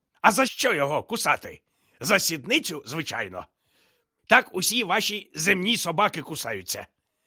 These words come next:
Та й не вкусив я, тільки легенько цапнув, щоб нейтралізувати.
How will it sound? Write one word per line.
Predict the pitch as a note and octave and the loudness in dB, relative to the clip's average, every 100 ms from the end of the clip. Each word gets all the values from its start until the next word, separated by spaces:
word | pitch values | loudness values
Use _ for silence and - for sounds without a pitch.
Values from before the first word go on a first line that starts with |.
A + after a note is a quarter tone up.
| _ _ - | _ _ 2
Та | C4 | 4
й | |
не | C4+ C4+ | 4 2
вкусив | C4+ B3+ A3 C4+ | 0 -2 0 0
я, | G3+ G#2+ - _ | 0 -2 -6 _
тільки | C4 C#4 A3 A#3 D#3 _ | 0 0 2 -2 -2 _
легенько | G3 B3 E3 B3+ A3 G3+ | 4 6 8 4 4 -2
цапнув, | - D#3 E3 B2+ G#2+ _ _ _ | 2 2 2 -4 -10 _ _ _
щоб | - - B3+ - | -8 2 2 2
нейтралізувати. | F#3+ C4 G#3 A3 A3+ F3+ G3+ C#3+ F#2+ F2 | 4 4 6 2 2 2 4 2 0 -16